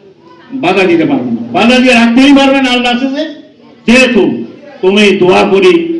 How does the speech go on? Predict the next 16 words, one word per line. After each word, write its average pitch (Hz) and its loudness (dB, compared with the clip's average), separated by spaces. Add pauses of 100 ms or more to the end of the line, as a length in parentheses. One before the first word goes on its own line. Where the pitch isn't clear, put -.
(360)
আল্লাহ 190 -2 (120)
যেন 185 -2
তোমাকে 180 -2
এই 175 2
পথে 170 0 (100)
রাখে 185 0 (460)
এবং 156 -4 (140)
আল্লাহ 175 -2 (100)
যেন 180 -4 (120)
এই 156 4
পথে 156 0 (120)
তোমাকে 147 -2 (120)
চলায়, 175 0 (560)
এই 156 4 (100)
দোয়া 160 2 (120)
করে 175 0